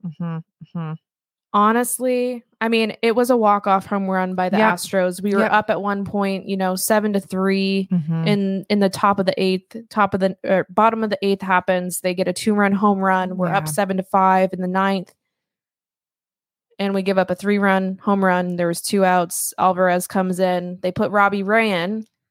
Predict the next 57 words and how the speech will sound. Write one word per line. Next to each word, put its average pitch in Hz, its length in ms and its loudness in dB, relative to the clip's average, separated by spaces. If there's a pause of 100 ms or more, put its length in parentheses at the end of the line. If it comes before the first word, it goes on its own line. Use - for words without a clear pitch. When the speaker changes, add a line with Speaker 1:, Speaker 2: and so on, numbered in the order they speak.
(720)
Speaker 1:
Yep. 190 180 -6 (1080)
Speaker 2:
And 214 100 0
he 226 120 -2
gives 226 220 0
up 220 200 2 (360)
a 226 40 -6
three-run 214 640 0
walk-off 196 400 2
home 196 220 0
run. 185 420 0 (220)
And 196 180 -2
we 202 80 2
Speaker 1:
Yeah. 196 60 0
Speaker 2:
lose 202 260 0
game 196 260 0
one 185 540 0
Speaker 1:
Yep. 196 140 0
Speaker 2:
out 202 100 4
of 180 80 -6
five 180 640 0
Speaker 1:
Yeah. 151 300 -2 (100)
Speaker 2:
of 185 100 -6
the 196 80 0
division 180 380 -2
series 170 340 -2
to - 60 -10
Speaker 1:
See, - 80 0
Speaker 2:
the 175 80 4
Speaker 1:
it's, 160 260 -2
Speaker 2:
Astros. - 180 -6
Speaker 1:
it's - 140 -8
a, 170 40 -10 (220)
you 185 140 2
know, 156 240 0
best 165 240 0
of 160 100 -8
three, 156 320 -6
or, 147 240 -8
I 196 40 2
mean, 196 160 6
it's 185 160 2
a 175 100 4
best 180 260 0
of 160 120 -4
five, 160 200 0
so - 80 -4
you 170 60 0
gotta 170 140 4
win 160 200 2
three. - 320 -6 (220)
That's 180 140 -2
what 151 80 -4
I'm 160 40 -4
trying - 200 -8
to - 60 -14
say. - 180 -14 (640)
Yeah. 175 240 2